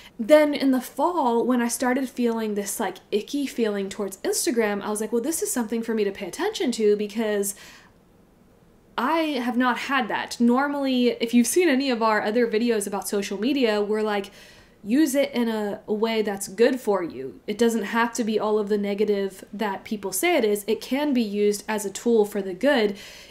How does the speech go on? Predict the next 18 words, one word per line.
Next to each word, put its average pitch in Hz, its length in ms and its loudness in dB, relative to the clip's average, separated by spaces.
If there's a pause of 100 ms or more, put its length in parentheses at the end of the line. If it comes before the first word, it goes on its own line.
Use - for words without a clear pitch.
(100)
if 311 320 2
that 233 160 4
is 214 160 2
your 208 120 2
intention 208 560 0
with - 220 -14
it. - 240 -12
Once 247 460 4
Reels 214 480 2
hit - 200 -2
Instagram, 240 800 0 (440)
it 233 140 6
was 202 180 2
this 208 200 -2
weird 233 580 4
tension 240 600 -2
of, 196 200 -4
like, 190 280 -4